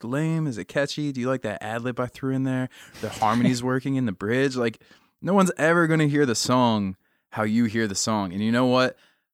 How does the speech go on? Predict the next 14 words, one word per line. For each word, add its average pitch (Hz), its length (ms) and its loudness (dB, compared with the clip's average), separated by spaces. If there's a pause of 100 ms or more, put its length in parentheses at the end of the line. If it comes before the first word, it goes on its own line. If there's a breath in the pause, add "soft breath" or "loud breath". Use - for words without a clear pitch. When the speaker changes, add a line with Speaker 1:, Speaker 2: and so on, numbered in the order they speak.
(140)
Speaker 1:
Reminds 113 380 0
me 113 60 -2
of 104 80 -4
something 107 400 -2
good. 110 320 0
I 101 140 -2
believe 110 300 -4
it 110 40 -2
was 98 140 -6
Andrew 110 400 -6
Sheps - 480 -6
that 87 180 -10
said 90 220 -8
something 92 600 -8